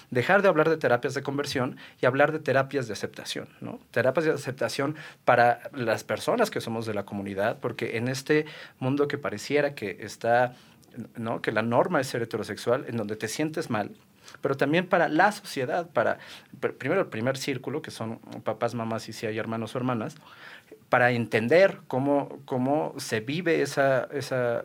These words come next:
preferencia sexual y aceptarlo. Y entonces, así como hablábamos de estas conductas de, de papás o mamás, ¿no? para corregir, hablar de estas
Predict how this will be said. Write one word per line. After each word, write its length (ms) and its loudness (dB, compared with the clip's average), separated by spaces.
preferencia 480 -4
sexual 480 2
y 80 2
aceptarlo. 760 4
Y 100 4
entonces, 500 2
así 200 -2
como 220 2
hablábamos 460 6
de 60 -2
estas 260 -4
conductas 800 -2
de, 300 2
de 340 -2
papás 560 4
o 120 0
mamás, 380 4
¿no? 200 0
para 220 4
corregir, 640 0
hablar 340 4
de 80 2
estas 360 0